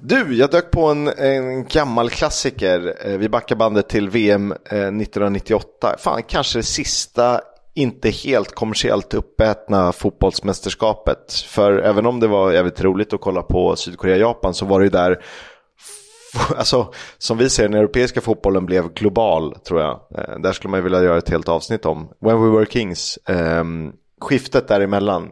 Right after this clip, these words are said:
det var då det blev, eh, fotbollen blev stor på, på, på ett annat sätt. Och, eh, ekonomiskt betingad. Men det här är B B C:s V M-studio nittonhundranittioåtta,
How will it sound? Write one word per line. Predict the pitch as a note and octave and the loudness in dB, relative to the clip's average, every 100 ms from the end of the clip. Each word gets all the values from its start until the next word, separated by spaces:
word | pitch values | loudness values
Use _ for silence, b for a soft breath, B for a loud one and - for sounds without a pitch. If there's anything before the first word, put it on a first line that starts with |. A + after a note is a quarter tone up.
| A2 | -2
det | |
var | A2+ | 0
då | G#2 G2+ | 4 4
det | F#2 | 4
blev, | F2 F#2 E2+ | 4 2 0
eh, | E2 - - G1+ - - _ _ _ | -6 -8 -6 -6 -6 -10 _ _ _
fotbollen | - D3+ C3 B2 | -4 -2 0 0
blev | G#2 G#2 F#2 F2 | 2 2 0 -10
stor | - - - - - - A2+ G2+ | -10 -10 -8 -8 -10 0 0 0
på, | - G2 F2+ | 2 2 2
på, | - F2+ F2+ | 0 -2 -2
på | F#2+ - | -2 -4
ett | G#2 | -2
annat | G2 F2+ | -2 0
sätt. | - E2 - - B B B | -2 -4 -8 -20 B B B
Och, | B - G2+ - - - _ | B -2 -2 -2 -12 -14 _
eh, | - E2+ | -4 -2
ekonomiskt | D2+ - - G2+ G2+ F#2 D2+ - _ - - _ _ _ _ _ | -2 -4 -4 -2 -2 -2 -4 -8 _ -20 -20 _ _ _ _ _
betingad. | G3 G2+ E2+ D#2+ - _ | -2 -2 -2 -6 -12 _
Men | A#2+ B2+ C3+ A2+ G#2+ - _ _ _ _ _ | -2 0 2 0 -4 -8 _ _ _ _ _
det | A2 | -2
här | A#2+ | 2
är | C3+ | 4
B | C#3 B2+ | 2 2
B | |
C:s | B2+ E3+ B2+ A2 | 0 0 -2 0
V | |
M-studio | A2+ G#2 C3 B2+ G#2+ | 0 0 0 0 -2
nittonhundranittioåtta, | G#2 G2+ F#2+ F#2 F#2 F#2 G#2+ F2+ - G#2+ - | -4 -4 -4 -2 -4 -2 0 -2 -2 -2 -2